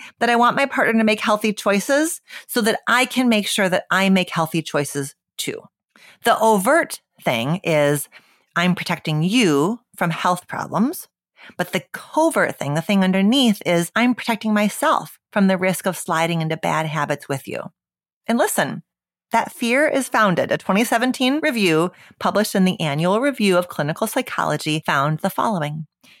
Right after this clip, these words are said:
Intimate partners influence each other's mental and physical health trajectories. Our physical health is linked to each other, and couples' health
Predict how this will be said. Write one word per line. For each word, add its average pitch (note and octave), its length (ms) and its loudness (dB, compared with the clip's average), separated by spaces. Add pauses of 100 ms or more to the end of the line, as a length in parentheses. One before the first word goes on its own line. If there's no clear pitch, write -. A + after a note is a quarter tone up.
(240)
Intimate F#3+ 460 0
partners F3+ 460 -2 (100)
influence F3 560 -2
each E3+ 140 -6
other's C#3 340 -2 (180)
mental G3 500 -2
and G#3 180 0
physical D#3 420 -4
health C3+ 420 -4
trajectories. - 640 -10 (800)
Our C3+ 80 -2
physical G#3 460 -4
health D3+ 400 -4
is D#3 160 -4
linked D3 460 -6 (200)
to C#3 420 -4
each - 180 -6
other, - 280 -4
and F3 120 -2
couples' - 400 -4
health F#3+ 480 0